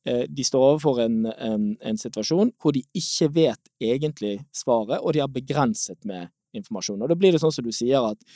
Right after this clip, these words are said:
de er nødt til å kommunisere i et usikkert landskap. Og en typisk for oss som har jobbet som journalister, er jo, eh, når helsemyndighetene for eksempel skal legge frem scenarier, sant?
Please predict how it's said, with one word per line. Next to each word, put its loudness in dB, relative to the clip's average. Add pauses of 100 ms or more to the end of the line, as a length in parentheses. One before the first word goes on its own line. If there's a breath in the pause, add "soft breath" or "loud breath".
(260 loud breath)
de 2
er 4
nødt 2
til -4
å -20
kommunisere 0
i -6
et -14
usikkert -4
landskap. -8
Og -14
en 4
typisk -2
for 4
oss 0
som 0
har 0
jobbet -2
som -6
journalister, 0 (500 soft breath)
er 8
jo, 4 (160)
eh, 0
når 0
helsemyndighetene -2
for -12
eksempel -8
skal -6
legge -4
frem -4
scenarier, 0 (400)
sant? -4